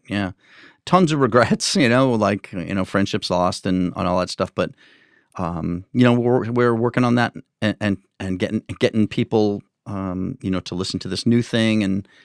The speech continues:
and hopefully we can inspire some, um, some of the other folks to come down and join with a, join and jam with us and things. Uh, we really had a great, great time. So when we got together <laughs> for the Slapknot thing, I mean,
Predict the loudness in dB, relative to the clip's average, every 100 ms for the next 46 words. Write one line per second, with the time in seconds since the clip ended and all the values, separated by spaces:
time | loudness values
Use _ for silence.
0 | _ _ -4 -2 -2 -2 -2 -2 0 0
1 | -2 -4 -2 -2 -2 -2 -2 -2 0 -4
2 | -10 -12 -10 -8 -8 -10 -12 -12 -8 -4
3 | -2 -2 -2 -4 -4 -6 -6 -8 -4 0
4 | 0 0 0 0 0 0 -2 -6 -2 0
5 | 2 2 2 0 0 2 2 4 2 0
6 | 2 2 2 2 -2 -2 -12 -12 0 4
7 | 6 8 8 4 2 0 0 0 -4 -4
8 | -4 -4 -4 -2 -2 -6 _ _ _ _
9 | 6 8 6 4 2 0 0 -2 0 2
10 | 2 0 -2 2 2 2 0 -4 -4 -2
11 | 0 0 -2